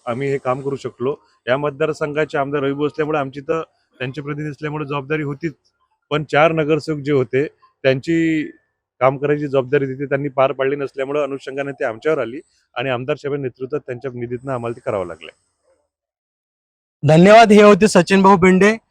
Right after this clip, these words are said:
Speaker 2: अ, अजून दुसरे उमेदवार आहेत आपले उदयजी पर्वतकर सर, आपण यांचे पण मत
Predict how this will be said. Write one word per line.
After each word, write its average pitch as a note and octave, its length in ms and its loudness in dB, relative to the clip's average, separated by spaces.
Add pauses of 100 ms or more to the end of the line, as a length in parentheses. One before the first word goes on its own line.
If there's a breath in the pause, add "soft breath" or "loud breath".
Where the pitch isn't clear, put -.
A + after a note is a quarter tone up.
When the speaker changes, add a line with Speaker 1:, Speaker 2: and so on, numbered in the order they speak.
(360)
Speaker 2:
अ, C#3 320 8
अजून F#3 260 2
दुसरे G3+ 380 4
उमेदवार G3 440 6
आहेत F#3+ 180 6
आपले F#3 260 0
उदयजी F3 420 -4
पर्वतकर E3 540 0
सर, G3 240 2 (400)
आपण E3+ 320 0
यांचे D#3+ 240 -4
पण F#3+ 180 -2
मत F#3 140 0